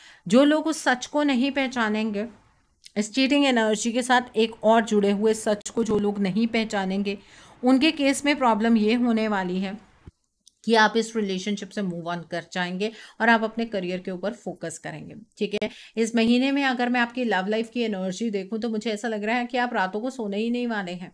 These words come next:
क्योंकि आपको नेगेटिव थॉट्स अपने रिलेशनशिप के रिगार्ड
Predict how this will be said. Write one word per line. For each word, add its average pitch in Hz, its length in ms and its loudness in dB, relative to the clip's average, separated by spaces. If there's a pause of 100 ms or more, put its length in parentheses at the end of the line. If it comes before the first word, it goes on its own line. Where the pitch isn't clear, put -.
(340)
क्योंकि 214 220 4
आपको 262 300 0
नेगेटिव 214 460 -2 (120)
थॉट्स 202 340 -4
अपने 208 480 -4
रिलेशनशिप 190 680 -4
के 202 120 -6
रिगार्ड 180 320 -4